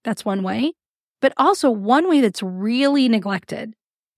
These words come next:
by businesses to create a memorable experience is creating an interactive experience, allowing your audience to experience what it would be like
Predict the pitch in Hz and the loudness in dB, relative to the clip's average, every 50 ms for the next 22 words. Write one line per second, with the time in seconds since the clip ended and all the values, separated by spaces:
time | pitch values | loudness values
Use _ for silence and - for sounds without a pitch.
0 | _ _ _ _ - 190 226 220 202 214 214 180 196 190 - - - 196 - - | _ _ _ _ -2 2 2 4 4 4 0 0 -2 -6 -8 -8 -12 -12 -10 -8
1 | - 226 - - 233 226 233 240 240 247 240 233 226 208 196 196 196 190 - - | -8 -8 -8 -4 -2 0 0 2 2 4 4 2 2 0 -2 -2 -4 -4 -6 -6
2 | - - 311 277 220 196 196 - - _ _ _ _ _ _ - 254 262 240 - | -4 0 2 2 2 2 0 -4 -8 _ _ _ _ _ _ 0 2 2 2 0
3 | - - - - 254 233 220 226 233 240 262 269 269 226 202 - _ _ - - | -4 -10 -6 -4 -2 0 2 2 2 2 2 2 2 2 0 -2 _ _ -2 0
4 | 233 226 233 254 262 269 262 247 220 214 - - 233 202 208 202 - - - - | 2 4 4 4 4 4 4 4 4 2 0 -2 -2 -2 -2 -2 -4 -6 -8 -8
5 | 170 151 135 - - - 226 - - - _ _ _ _ _ _ _ _ - 180 | -8 -10 -10 -14 -16 -18 -18 -20 -20 -20 _ _ _ _ _ _ _ _ -4 -2
6 | 208 233 220 208 202 214 220 254 311 349 370 370 359 359 330 - - - 214 233 | 0 2 2 4 4 4 4 4 4 2 2 2 2 2 0 0 0 0 2 4
7 | 233 240 233 208 202 - - - 233 196 196 - - - - - 269 269 247 226 | 4 4 2 2 0 -4 -8 -6 -4 -4 -4 -4 -10 -10 -4 0 2 2 4 4
8 | 214 202 196 - - 208 214 233 247 240 247 240 202 208 233 233 226 226 220 208 | 2 0 -2 -4 -6 -4 -2 -2 0 0 0 -2 -2 -2 -2 0 0 0 0 -2